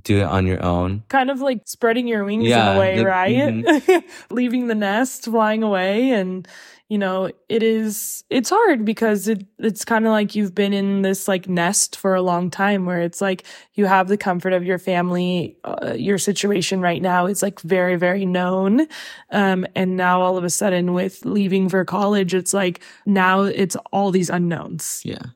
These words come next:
Speaker 2: All these experiences that you're gonna have you've never had before, right?
Speaker 1: Mm-hmm. <laughs>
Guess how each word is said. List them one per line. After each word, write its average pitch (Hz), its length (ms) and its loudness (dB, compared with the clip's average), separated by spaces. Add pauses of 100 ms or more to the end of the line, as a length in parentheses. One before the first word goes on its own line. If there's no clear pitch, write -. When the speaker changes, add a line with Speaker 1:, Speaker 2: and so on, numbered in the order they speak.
Speaker 2:
All 233 220 4
these 262 200 6
experiences 202 840 2
that 196 160 0
you're 185 140 0
gonna 180 160 -4
have 180 440 -2
you've 175 260 -6
never 180 240 -2
had 170 240 -6
before, 175 480 -4
right? 226 500 0 (140)
Speaker 1:
Mm-hmm. 104 320 -2
<laughs> - 60 -18